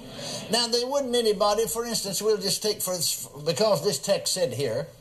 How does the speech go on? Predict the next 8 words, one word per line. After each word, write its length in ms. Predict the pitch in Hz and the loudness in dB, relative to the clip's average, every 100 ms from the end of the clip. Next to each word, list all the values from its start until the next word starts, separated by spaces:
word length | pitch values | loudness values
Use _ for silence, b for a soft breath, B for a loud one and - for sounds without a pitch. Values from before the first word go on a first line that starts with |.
| - B B B B | -20 B B B B
"My 220 | 147 175 | 2 4
words 460 | 165 180 180 143 - | 4 2 0 -2 -4
are 200 | 147 139 | 0 0
health 580 | 131 185 170 135 - - | 2 2 2 2 -4 -4
to 60 | |
all 380 | 127 156 156 147 | 2 4 6 4
their 220 | 143 135 | 2 0
flesh." 680 | 120 - 170 120 - - - | 0 2 2 0 -2 -4 -6